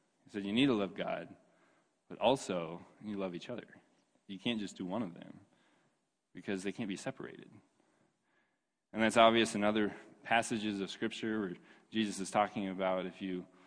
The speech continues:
love those who are poor and whatnot, then you're loving me, right? If you're doing to those that are lesser, you're,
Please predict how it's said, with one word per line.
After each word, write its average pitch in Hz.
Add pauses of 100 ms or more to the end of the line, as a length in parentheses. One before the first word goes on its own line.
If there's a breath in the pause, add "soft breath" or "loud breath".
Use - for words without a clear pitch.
(760 soft breath)
love 95
those 98
who 98
are 92
poor 104
and 98
whatnot, 98
then 95
you're 92
loving 98
me, 127 (400)
right? 98 (760 soft breath)
If -
you're 185 (1080 loud breath)
doing 113
to 104
those 104
that 98 (380 soft breath)
are 92
lesser, 104
you're, 90